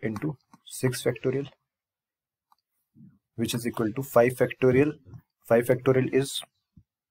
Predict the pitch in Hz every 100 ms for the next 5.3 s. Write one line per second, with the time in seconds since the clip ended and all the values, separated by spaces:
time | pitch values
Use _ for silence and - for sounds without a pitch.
0 | _ _ _ - 117 117 117 117 135 -
1 | _ _ _ - _ _ _ _ _ _
2 | - _ - 123 - 123 127 123 120 120
3 | 120 - - - - - 117 127 127 117
4 | 117 110 - 120 117 113 135 127 110 110
5 | 113 113 135